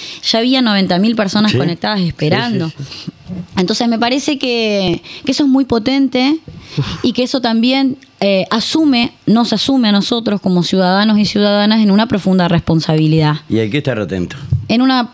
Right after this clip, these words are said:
Speaker 1: profunda responsabilidad. Eh, yo creo que, que hay que seguir construyendo redes de organización
Speaker 2: Ujú.
Speaker 1: todo el tiempo,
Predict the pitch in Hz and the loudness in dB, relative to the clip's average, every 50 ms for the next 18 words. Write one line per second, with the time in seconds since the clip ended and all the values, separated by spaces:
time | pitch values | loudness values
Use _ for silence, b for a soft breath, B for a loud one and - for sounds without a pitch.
0 | - - 226 220 196 - 247 247 254 233 226 214 208 202 196 190 - - 190 190 | -8 -4 -4 -2 0 0 0 2 2 2 2 2 2 2 0 0 0 0 0 0
1 | 175 - 180 180 180 175 170 170 170 170 165 165 160 - - 170 175 175 170 165 | 0 0 0 2 2 2 2 2 4 4 2 2 0 0 0 0 2 2 2 2
2 | 165 160 - - 190 220 233 240 233 196 - 202 190 180 180 170 160 160 156 160 | 2 2 2 0 0 0 0 0 0 0 0 0 0 0 2 2 2 2 0 0
3 | 151 - - _ _ _ - 208 208 202 233 196 - 208 202 214 233 247 240 226 | -2 -6 -12 _ _ _ -4 -4 -2 -2 -2 -4 -2 -2 0 0 2 2 2 0
4 | 220 202 - - 190 180 170 - 185 170 - - 214 220 220 214 214 208 196 185 | -2 -2 -2 -2 -2 -2 -2 -2 -2 -2 0 0 0 0 2 2 2 2 2 2
5 | 180 175 - - 180 175 185 214 220 226 226 226 214 202 185 180 180 175 175 - | 0 0 0 0 0 0 2 2 2 2 2 2 2 2 2 2 2 2 2 2
6 | 180 156 - - 226 233 254 277 277 277 - - 131 127 104 101 233 226 208 123 | 0 0 0 0 0 0 0 0 0 0 0 0 2 2 2 2 0 -2 -4 -4
7 | - 165 156 156 - - 160 | -4 -4 -4 -4 -4 -6 -10